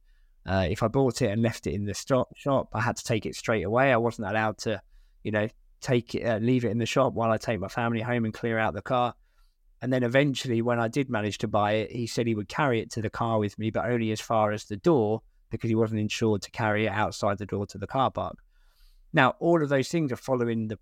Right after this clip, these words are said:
process that he's been given, but ultimately, I'm trying to pay them money as a shop, and his job should be to help me buy that as easily as possible. So you start to lose this, this kind of common sense as part of it. So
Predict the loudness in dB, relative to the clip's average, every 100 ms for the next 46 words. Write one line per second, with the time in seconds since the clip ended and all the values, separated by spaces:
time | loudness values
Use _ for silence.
0 | _ 0 4 4 0 -4 -6 -6 -6 -4
1 | -6 -6 -4 -4 0 -2 -2 -6 -10 -16
2 | _ _ _ 0 4 4 4 -2 0 0
3 | -2 -2 2 2 2 0 0 -2 -4 -2
4 | 0 0 0 0 2 2 2 0 -4 -8
5 | -10 -6 -4 -2 -4 -8 _ _ _ _
6 | _ 0 0 2 2 2 0 -4 -2 0
7 | 0 2 0 2 2 4 2 0 -4 -2
8 | -2 0 -2 -4 -4 -4 -6 -8 -8 -10
9 | -12 -14 -20 -20 _ _ -2 -2 4 4
10 | 4 2 4 4 2 0 -4 -4 -8 -8
11 | -6 -4 -2 -2 -6 -4 -2 -2 -4 -4
12 | -4 -6 -12 -10 -6 -6 -6 -10 -10 -8
13 | -8